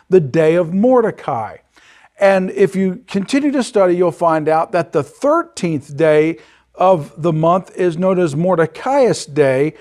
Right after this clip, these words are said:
And if you, if you look into this, you'll find out that they specifically have these names set aside, uh, to, to remember Mordecai and the influence he had to this story and to this, this event where God interceded in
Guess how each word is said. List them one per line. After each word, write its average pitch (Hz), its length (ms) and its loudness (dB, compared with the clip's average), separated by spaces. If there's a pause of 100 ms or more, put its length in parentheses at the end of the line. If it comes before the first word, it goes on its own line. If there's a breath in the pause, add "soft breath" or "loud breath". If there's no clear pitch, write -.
(460 soft breath)
And 180 300 0
if 180 260 -2
you, 170 420 -2
if - 180 -4
you 165 380 -8
look 226 340 0
into 202 220 2
this, 170 240 -2
you'll 170 80 2
find 190 340 -2
out 180 180 0
that 160 140 -4
they 170 260 -2 (220 loud breath)
specifically 208 760 0
have 180 240 -2
these 165 180 0
names 165 380 -4
set 165 180 -2
aside, 156 600 0 (400 soft breath)
uh, 151 180 4
to, 151 360 0
to 165 120 -4
remember 180 460 0
Mordecai 165 880 0
and 147 140 -10
the 156 100 -12
influence 180 500 -6
he 262 220 -6
had 143 420 -6 (360 soft breath)
to 170 120 2
this 160 200 2
story 208 560 2
and 143 120 -2
to 143 60 0
this, 143 300 -2
this 156 260 -10
event 147 320 -4
where 135 200 -8
God 135 460 2 (360 soft breath)
interceded 143 720 -2
in 127 400 -6